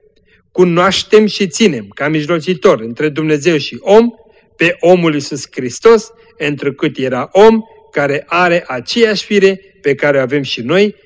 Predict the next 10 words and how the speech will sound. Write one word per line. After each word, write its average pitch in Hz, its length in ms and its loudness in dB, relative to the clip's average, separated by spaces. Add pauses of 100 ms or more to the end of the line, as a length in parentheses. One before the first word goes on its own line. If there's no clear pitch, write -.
(100)
căci - 320 -8
trupul 285 380 0
nostru 240 400 2
nu 262 180 4
are 165 200 2
altă 131 320 -2
fire 208 420 0 (220)
decât 139 400 -6
trupul 226 380 0
lui, 208 240 2